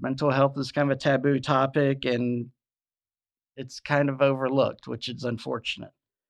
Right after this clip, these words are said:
Nazra's husband, Zaid, expected a traditional family life. You know, he would work, he would support the family,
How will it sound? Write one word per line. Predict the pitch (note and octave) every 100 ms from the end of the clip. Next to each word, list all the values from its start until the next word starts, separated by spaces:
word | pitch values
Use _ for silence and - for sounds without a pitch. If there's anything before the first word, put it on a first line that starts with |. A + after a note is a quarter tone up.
| _ _ _ _ _ _ _ _ -
Nazra's | E3+ G3+ F#3+ E3
husband, | - F#3+ F3 D3+ E3+ D3+ D3 D3 C#3+
Zaid, | C#3+ D3 F3 F3+ D#3+ D3+ -
expected | C#3 - G3 G3 G3 F#3+ F3
a |
traditional | - - D#3 D3+ - D3 C#3
family | C3+ C3+ B2 A#2+ G#2
life. | - - - -
You | A#2+
know, | A#2+
he | B2 F3 A3
would | A3
work, | F#3 F#3 F#3+ F#3
he | D#3 D#3+
would | F3
support | - G3 F#3 F3
the | E3+
family, | C#3 D#3 D3 C#3 C#3+ C#3+ C#3